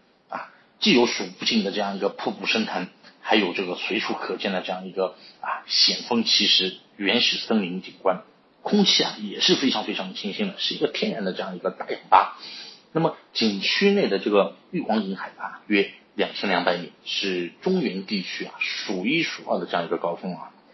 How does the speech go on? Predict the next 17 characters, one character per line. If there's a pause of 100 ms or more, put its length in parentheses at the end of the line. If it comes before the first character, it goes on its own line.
(240)
也
是
看
日
出
和
云
海
的
这
个
好
地
方。 (280)
那
么
除，